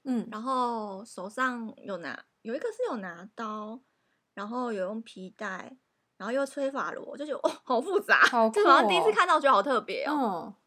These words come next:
Speaker 2: 对，然后他的那个玉皇大帝是在二楼，因为我第一次去，我，我，我真的不知道就是里面有什么神明，然后他那个二楼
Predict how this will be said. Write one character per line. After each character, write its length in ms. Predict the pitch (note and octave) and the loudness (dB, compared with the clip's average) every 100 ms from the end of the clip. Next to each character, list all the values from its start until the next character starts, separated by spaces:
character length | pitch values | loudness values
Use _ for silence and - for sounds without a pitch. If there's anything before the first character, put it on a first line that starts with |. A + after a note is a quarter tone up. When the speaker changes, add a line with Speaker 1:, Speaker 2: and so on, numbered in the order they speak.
| _ _ _ _ _ - | _ _ _ _ _ -6
Speaker 2:
对， 320 | A3+ D3 - _ _ _ _ | -4 -4 -8 _ _ _ _
然 120 | - | -6
后 120 | D#4 G4 | -4 -2
他 180 | F#4+ | -2
的 300 | F4 C#4 A#3 | -2 -4 -4
那 120 | A#3 B3+ | -8 -6
个 480 | A3+ G#3+ G#3 G#3 - _ _ _ | -4 -2 -2 -6 -10 _ _ _
玉 160 | - D#4+ | -8 -6
皇 240 | C#4 G#3+ | -4 -6
大 220 | A#3 A#3+ A3 | -2 -2 -2
帝 200 | A#3+ G#3+ | -4 -6
是 200 | A#3 G#3+ | -10 -10
在 440 | G#3+ - - - _ _ _ | -8 -8 -10 -14 _ _ _
二 180 | - G3 | -4 -4
楼， 200 | - - _ - | -8 -18 _ 4
因 80 | |
为 40 | C5+ | 4
我 60 | |
第 120 | A#3 F4+ | 4 -2
一 60 | |
次 120 | G4+ | -2
去， 400 | F4 F#4+ D#4 B3 - | -2 -2 -2 -4 0
我， 100 | C4 | 0
我， 280 | - A#3 D3 - | 0 -4 -4 -4
我 80 | |
真 120 | A#3+ C#4+ | -2 -2
的 100 | C#4 | -2
不 100 | C#4 | -2
知 100 | B3+ | 2
道 320 | B3 A#3+ A#3 | 2 2 -2
就 100 | B3+ | -6
是 200 | B3+ A#3+ | -4 -6
里 160 | F#3 | -6
面 100 | F#3+ | -8
有 140 | G#3+ G3 | -4 -4
什 120 | - | -6
么 220 | - - | -16 -16
神 300 | - - G3 | -20 -12 -12
明， 280 | F#3+ G3 G#2 G3+ | -10 -12 -14 -12
然 80 | |
后 100 | B3+ | -10
他 180 | D#4 D4+ | -6 -6
那 100 | D4 | -4
个 100 | C4 - | -6 -6
二 140 | A3+ | -6
楼 260 | E3+ - | -6 -10